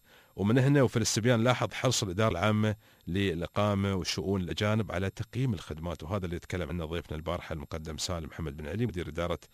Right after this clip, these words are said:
سعادة المتعاملين في جوازات دبي، واللي أوضح بأن هناك برنامج خاص لتقييم هاي الخدمات. لكن إذا أنت اليوم من الآخر، إذا أنت عندك أي استفسار، عندك أي تساؤل، وين ترجع أول شيء؟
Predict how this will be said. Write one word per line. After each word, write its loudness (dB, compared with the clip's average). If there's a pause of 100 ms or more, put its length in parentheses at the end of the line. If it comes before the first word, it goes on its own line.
(320)
سعادة 0
المتعاملين -2
في -4
جوازات -2
دبي، 2 (320)
واللي 4
أوضح 0
بأن 0
هناك -2
برنامج -2
خاص -2 (200)
لتقييم -6
هاي -4
الخدمات. -6
لكن 0 (500)
إذا 2
أنت 0
اليوم 2 (300)
من 0
الآخر، -6
إذا -4
أنت -2
عندك -2
أي 0
استفسار، -4 (320)
عندك -6
أي -6 (360)
تساؤل، -2 (1400)
وين 6
ترجع -2
أول -2
شيء؟ -4